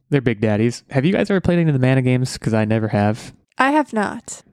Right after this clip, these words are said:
Speaker 1: So I was, this was kinda washing over my eyeballs a little bit. Visions of Mana is what I'm referring to. It's launching this summer. It's the first Mana series release on Xbox. It looks very, it's like, a-, again, it-, it's similar to, like, you know, Avowed.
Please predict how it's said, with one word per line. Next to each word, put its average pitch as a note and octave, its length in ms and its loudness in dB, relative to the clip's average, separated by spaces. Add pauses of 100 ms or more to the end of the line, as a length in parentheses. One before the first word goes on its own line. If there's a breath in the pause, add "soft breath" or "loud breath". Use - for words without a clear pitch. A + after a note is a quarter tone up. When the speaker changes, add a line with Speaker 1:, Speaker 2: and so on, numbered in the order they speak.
(120)
Speaker 1:
So - 140 -4
I A#2 60 2
was, A2+ 140 -2
this B2+ 200 -2
was B2 120 -4
kinda C3 200 -2
washing A#2+ 360 0
over A2 120 0
my G#2+ 260 0
eyeballs G#2 280 -2
a - 20 -8
little C#3+ 140 -6
bit. G#2 240 -2 (160)
Visions D3+ 440 0
of C3+ 100 0
Mana A2+ 340 0
is G2+ 80 -4
what A2 100 0
I'm G2+ 100 -6
referring B2 420 -2
to. C#3 360 -2 (160)
It's - 120 -18
launching D3 260 0
this C3 160 0
summer. C3+ 520 0 (140)
It's - 100 -20
the - 60 -14
first D#3+ 260 -2
Mana C3+ 160 2
series B2+ 300 0
release A#2+ 220 0
on A2+ 100 -2
Xbox. - 840 -4 (200)
It C#3+ 160 0
looks D3 400 0
very, C3 1000 0
it's - 300 -4
like, B2+ 540 0 (140)
a-, - 160 -8
again, D3+ 320 2
it-, C#3 220 0
it's - 200 -10
similar F3+ 280 0
to, C3+ 160 -2
like, A2+ 400 -2 (200)
you C3 120 -6
know, A2+ 200 -2
Avowed. A2+ 640 -2